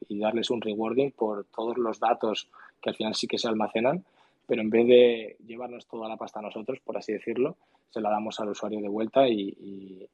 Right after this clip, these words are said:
y se hace no un tráfico de datos, sino una transparencia de, de todo lo que se va almacenando y eso al usuario le sirve como una forma de traquear su gameplay a través de diferentes juegos, diferentes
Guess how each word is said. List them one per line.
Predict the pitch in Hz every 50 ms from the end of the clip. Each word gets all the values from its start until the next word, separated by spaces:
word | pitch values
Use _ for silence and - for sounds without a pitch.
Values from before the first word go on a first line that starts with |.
| _ -
y | 95 90 - - - 87 - -
se | - - - -
hace | 107 104 - 113 110 110 110 107 _ _ _ _ _ _ _
no | 127 120 117
un | 117 113
tráfico | - 120 113 - 123 110 - 107
de | 104 104
datos, | 110 120 117 - 113 92 -
sino | - 104 104
una | 107 107 113 110
transparencia | - 113 104 - - 110 110 110 110 - - 113 113 113
de, | 110 107 107 104 101 98
de | 101 101 101
todo | - - 107 107
lo | 104 104
que | -
se | - -
va | 104 101
almacenando | 104 104 104 - - 107 110 123 127 135
y | 135 113
eso | 101 - 107
al | 107
usuario | 104 101 - 107 104 107
le | 107 104
sirve | 98 - 110 107 107 110 107
como | - 110 104 101 98 - _ - - - - - _ _ _ _ _ _
una | - 120 110 110 107
forma | - 113 110 113 113 110
de | 110 101
traquear | - 107 104 - 110 107 107 107 -
su | - 113 107
gameplay | 110 107 110 107 - 120 127 135 - -
a | - 107
través | - 104 101 101
de | 98 101
diferentes | 98 98 - 101 101 101 - 104 -
juegos, | - 127 123 123 123 110 113
diferentes | 107 - 104 104 101 98 - 104 101 98 -